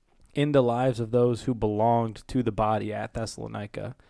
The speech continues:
in the body that Paul and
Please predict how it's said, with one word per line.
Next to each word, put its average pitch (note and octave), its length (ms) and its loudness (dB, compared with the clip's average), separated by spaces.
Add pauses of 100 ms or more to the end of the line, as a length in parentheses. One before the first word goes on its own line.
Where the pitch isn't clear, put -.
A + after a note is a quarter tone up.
(440)
in B2+ 100 0
the B2+ 60 4
body A#2+ 320 6
that A2+ 160 -2
Paul A#2 560 2 (120)
and G#2+ 520 -8